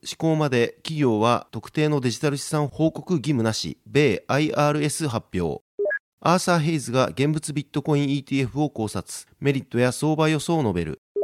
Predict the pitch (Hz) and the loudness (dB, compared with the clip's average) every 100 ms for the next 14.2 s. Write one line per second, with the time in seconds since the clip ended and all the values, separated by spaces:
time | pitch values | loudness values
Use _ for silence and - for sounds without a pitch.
0 | - - _ 139 147 180 185 170 139 131 | -4 -8 _ -6 -2 0 2 2 2 2
1 | 135 - - 147 165 156 165 - 143 143 | 0 0 -4 -2 0 0 0 2 2 2
2 | 139 - 156 135 104 - 87 82 _ - | 0 0 -2 0 -2 -2 -8 -8 _ -4
3 | 156 156 160 - 143 110 131 - 139 - | -4 -2 -4 -2 -4 -2 -2 0 -2 -2
4 | - 113 - - 139 135 - 101 76 71 | -6 -12 -8 -2 0 0 -2 -4 -4 -8
5 | _ - 403 - _ - 160 185 160 135 | _ -6 -4 -4 _ -2 2 4 2 0
6 | 143 139 127 120 113 90 78 82 139 156 | -2 -2 0 0 0 0 -2 0 0 2
7 | 160 151 160 151 - 139 131 101 - 98 | -2 -2 -2 -4 -2 -2 0 -2 -6 -4
8 | 127 143 101 120 127 135 131 104 90 - | 0 0 2 -2 -2 -2 0 0 -2 -4
9 | 82 - - - 143 120 - - 117 143 | -10 -12 -10 0 0 0 -4 -2 -2 -4
10 | 127 92 82 82 - _ 403 - - _ | -2 -4 -4 -8 -10 _ -6 -4 -6 _
11 | - 185 180 180 170 120 - 92 - _ | -2 0 2 2 0 0 -2 -2 -2 _
12 | 165 170 131 123 139 - 135 151 156 143 | -2 2 4 4 4 4 0 2 2 0
13 | 147 147 - 143 143 131 113 117 151 123 | -4 -4 0 0 2 0 0 0 0 -2
14 | 92 85 | -2 -6